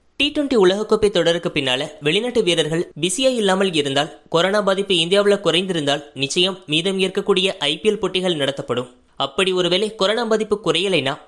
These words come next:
ஐக்கிய அரபு அமீரகத்துல மீதம் இருக்கக்கூடிய போட்டிகளை நடத்தலாம்னு சொல்லியிருக்காரு." இது ஒரு புறம் இருக்க, இந்தியாவுல கொரோனா பாதிப்பு நாளுக்கு நாள் புயல் வேகத்துல அதிகரித்து கொண்டே இருக்கு.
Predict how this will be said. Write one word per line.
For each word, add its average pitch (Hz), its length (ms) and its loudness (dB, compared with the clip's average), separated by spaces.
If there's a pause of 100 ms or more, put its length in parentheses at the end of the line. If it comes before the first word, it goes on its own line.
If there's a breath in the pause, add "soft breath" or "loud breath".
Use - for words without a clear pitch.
(120)
ஐக்கிய 240 360 0
அரபு 214 200 0
அமீரகத்துல 175 540 -2 (120)
மீதம் 175 340 -2
இருக்கக்கூடிய 190 500 0
போட்டிகளை 180 380 -2
நடத்தலாம்னு 170 600 0
சொல்லியிருக்காரு." 131 640 -2 (380)
இது 147 240 0
ஒரு 185 160 4
புறம் 190 260 0
இருக்க, 170 480 -2
இந்தியாவுல 214 540 2
கொரோனா 220 300 0
பாதிப்பு 214 380 0
நாளுக்கு 180 400 -2
நாள் 190 160 0
புயல் 214 340 0
வேகத்துல 214 300 0
அதிகரித்து 190 580 0
கொண்டே 147 220 0
இருக்கு. 127 360 -4